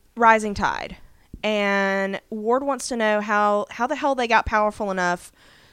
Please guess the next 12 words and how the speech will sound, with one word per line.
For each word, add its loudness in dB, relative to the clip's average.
to -2
get 2
involved 2
with -4
something -6
on -4
this -8
level. -6
And, 2
um, -2
Maria's 0
like, 2